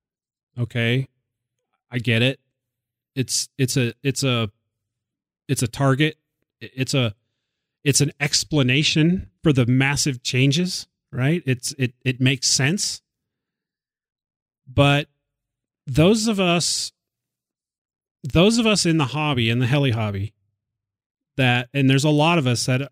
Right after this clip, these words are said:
are, you know, kind of piddling between the two, multi-rotors and, and helicopters.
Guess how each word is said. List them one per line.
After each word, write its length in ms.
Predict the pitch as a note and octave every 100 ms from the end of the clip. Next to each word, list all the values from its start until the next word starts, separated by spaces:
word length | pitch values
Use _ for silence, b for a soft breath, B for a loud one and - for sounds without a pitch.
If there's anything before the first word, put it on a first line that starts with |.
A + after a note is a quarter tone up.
| _
are, 380 | C3+ C3+ C3 B2+ _ _ _ _ _ _
you 120 | - C3
know, 220 | A#2 G#2
kind 140 | - A#2+
of 180 | G#2 -
piddling 360 | D3+ D#3+ D3+
between 380 | C3+ - D#3 D3
the 80 | D3
two, 400 | - A#2+ A#2 C#3
multi-rotors 720 | C3 A#2 - B2+ B2+ C3 C3+
and, 200 | B2+ C3 -
and 140 | C3+
helicopters. 720 | C3 B2 A#2 A#2 - B2+ C3